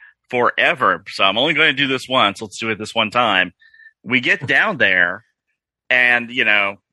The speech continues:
you, you're expecting when you go into the hotel that there would be some social distancing. That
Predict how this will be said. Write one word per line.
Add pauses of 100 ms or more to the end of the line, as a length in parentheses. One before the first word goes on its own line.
you,
you're
expecting
when
you
go
into (160)
the
hotel (480)
that
there
would
be
some
social
distancing. (400)
That